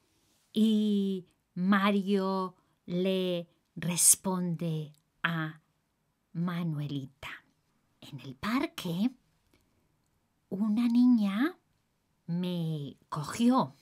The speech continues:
y después fui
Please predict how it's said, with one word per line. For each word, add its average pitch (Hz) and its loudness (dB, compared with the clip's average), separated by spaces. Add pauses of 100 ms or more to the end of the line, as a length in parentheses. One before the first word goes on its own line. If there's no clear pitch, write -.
(880)
y - -6
después 359 4 (400)
fui 240 0